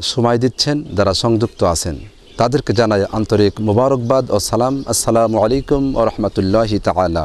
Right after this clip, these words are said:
ওয়া বারাকাতুহু। সম্মানিত উপস্থিতি, হয়তো আপনারা মনে মনে করতেছেন, এখন তো আমাদের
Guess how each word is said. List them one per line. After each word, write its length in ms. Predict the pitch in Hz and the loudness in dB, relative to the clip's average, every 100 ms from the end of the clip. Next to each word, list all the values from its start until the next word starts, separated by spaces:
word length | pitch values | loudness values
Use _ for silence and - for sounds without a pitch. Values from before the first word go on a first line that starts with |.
| 76 | -2
ওয়া 100 | 98 | -2
বারাকাতুহু। 600 | 92 82 90 78 - 71 - - - - - | 0 0 0 -2 -4 -10 -12 -16 -16 -12 -4
সম্মানিত 360 | - 175 170 | 0 2 2
উপস্থিতি, 600 | 156 165 - 143 131 117 - - - - - - - - - - | 0 0 0 2 4 2 0 -8 -12 -12 -14 -18 -18 -14 -14 -4
হয়তো 240 | 139 156 147 | 0 2 0
আপনারা 260 | - 139 | 0 0
মনে 220 | 135 135 | 2 2
মনে 180 | 131 123 | 4 2
করতেছেন, 460 | 117 110 120 - 113 | 0 -2 -2 0 0
এখন 240 | 107 123 | 0 -2
তো 120 | 117 | 0
আমাদের 240 | 113 110 | 0 2